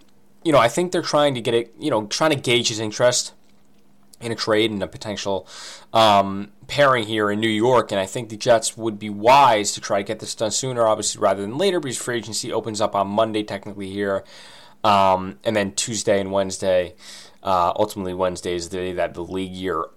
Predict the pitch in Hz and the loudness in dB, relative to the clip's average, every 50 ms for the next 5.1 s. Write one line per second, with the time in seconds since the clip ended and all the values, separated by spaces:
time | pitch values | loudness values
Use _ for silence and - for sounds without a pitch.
0 | _ - - 90 82 82 80 92 87 - - 151 143 117 107 101 98 90 - 92 | _ -4 -2 -2 -2 -2 -6 -8 -12 -2 0 0 2 2 0 -4 -6 -6 -4 -2
1 | 92 95 98 131 131 117 110 101 98 92 - - 101 95 90 87 - - - - | -2 0 2 0 2 2 2 0 -2 -2 -4 -2 0 0 0 0 -2 -10 -10 -8
2 | 98 92 92 - - 95 - 135 135 135 131 123 117 104 107 117 113 113 113 107 | -8 -6 -6 -10 -10 -8 -2 0 0 0 0 -2 -6 -4 -4 -2 0 0 0 -2
3 | 95 87 87 90 - - 85 85 87 90 95 104 107 104 107 101 98 - 104 101 | -4 -6 -10 -10 -10 -12 -12 -12 -12 -10 -8 -6 -4 -2 -2 -2 -2 -2 -6 -6
4 | 92 85 - - 98 92 92 92 85 87 92 92 90 - - 90 87 85 87 87 | -6 -8 -12 -10 -10 -8 -8 -8 -10 -10 -12 -10 -10 -10 -10 -10 -10 -12 -12 -14
5 | - | -12